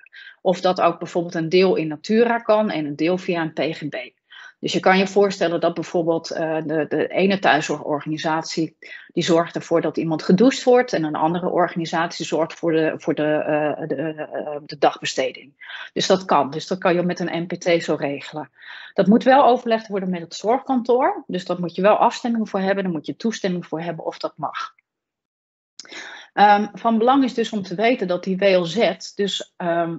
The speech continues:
in drie gevallen gewoon thuis geleverd kan worden. Dus met een P G B, een V P T of een M P T. Dus op het moment dat iemand een W L Z-indicatie heeft, betekent het zeker niet dat iemand intramuraal in een verpleeghuis moet gaan wonen.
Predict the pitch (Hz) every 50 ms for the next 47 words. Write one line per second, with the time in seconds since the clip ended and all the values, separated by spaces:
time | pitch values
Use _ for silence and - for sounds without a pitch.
0 | _ _ - - 190 180 160 165 _ - 214 214 262 262 - - 185 - - 170
1 | 233 208 165 147 214 226 - _ - - - 190 214 202 190 180 190 220 214 220
2 | 214 - - - 156 180 214 226 - - - - 147 143 139 139 127 139 151 -
3 | 143 165 165 - 175 170 - 160 - - - 190 202 220 - 185 156 165 147 143
4 | 127 135 143 - - 190 196 196 - 165 _ - 151 139 139 - 170 175 - 180
5 | - 190 214 190 - 156 _ - 123 120 - - - _ - - - - - -
6 | - - - 170 - 185 185 190 185 196 202 202 202 202 196 - 143 185 185 175
7 | 180 185 170 156 170 175 180 170 - 180 160 - 185 170 165 160 - 160 160 156
8 | - - 170 170 165 185 220 190 156 180 - - _ - _ _ - - _ _
9 | - - - 190 190 180 185 190 180 175 170 - - - 214 262 269 - 185 156
10 | 143 147 - 196 185 190 - 165 160 160 156 156 - - 165 156 - - 160 151
11 | 156 156 156 160 156 160 165 - - 165 170 160 - - - 214 220 247 220 -
12 | 165 151 - - 156 147 - - 139 131 139 131 117 127 127 - - -